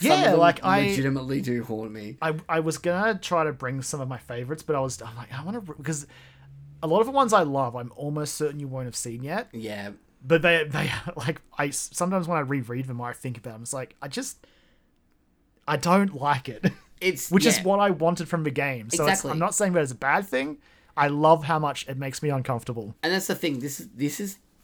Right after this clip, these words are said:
Speaker 1: this is exactly the type of horror shit that I love. This is the type of shit that I can,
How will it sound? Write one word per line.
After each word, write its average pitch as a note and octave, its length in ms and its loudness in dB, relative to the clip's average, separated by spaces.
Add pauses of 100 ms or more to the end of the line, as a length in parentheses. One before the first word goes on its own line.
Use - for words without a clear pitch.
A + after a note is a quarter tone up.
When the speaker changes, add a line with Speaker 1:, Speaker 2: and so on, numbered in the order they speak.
Speaker 1:
this C3 340 -2
is C#3 200 0
exactly A#2+ 840 -6
the A#2+ 100 -4
type A2 240 -6
of A#2 100 -12
horror A2+ 260 -4
shit B2+ 240 -6
that B2 100 -6
I G#2+ 80 -6
love. G2+ 480 -8 (540)
This C3+ 180 -4
is D#3 80 -10
the E3 80 -4
type D3 220 0
of C3+ 80 -4
shit - 100 -10
that C3 120 -6
I B2+ 80 -4
can, A2 260 -8